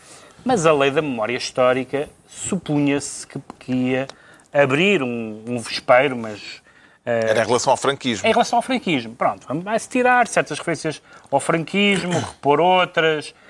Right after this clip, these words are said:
Speaker 1: et cetera. E isso, num certo sentido, eh, talvez f-, seja um bocadinho extemporâneo, porque isso, eh, a ter sido feito, devia ter sido feito na altura, não foi possível, houve uma, uma, um,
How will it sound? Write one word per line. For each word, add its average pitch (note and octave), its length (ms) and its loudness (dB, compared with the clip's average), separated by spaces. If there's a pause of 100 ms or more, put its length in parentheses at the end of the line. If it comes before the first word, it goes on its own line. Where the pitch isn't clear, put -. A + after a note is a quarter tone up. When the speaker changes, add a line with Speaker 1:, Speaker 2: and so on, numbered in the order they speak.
(180)
Speaker 1:
et B2+ 140 2
cetera. G#2+ 420 -8 (420)
E F#3 200 2
isso, G#3 300 -4 (100)
num C#3+ 100 -6
certo A#2+ 280 -6
sentido, D#3 600 -2 (200)
eh, C#3 280 0 (200)
talvez A#2+ 260 2
f-, - 260 -14
seja C3 300 -2
um - 20 -2
bocadinho C3+ 260 -2
extemporâneo, C#3+ 520 0
porque - 340 -12
isso, - 280 -8
eh, C3 180 -2 (280)
a A#2+ 60 -4
ter C3 160 0
sido C3 180 -2
feito, D3 320 2
devia C3+ 140 2
ter - 80 -16
sido - 220 -4
feito C3 340 0 (320)
na C3 100 4
altura, G3 320 4
não C#3 100 0
foi B2 120 -4
possível, F#3 380 2
houve B2+ 180 0
uma, B2 160 -2
uma, A#2 420 -4 (340)
um, A2 680 -4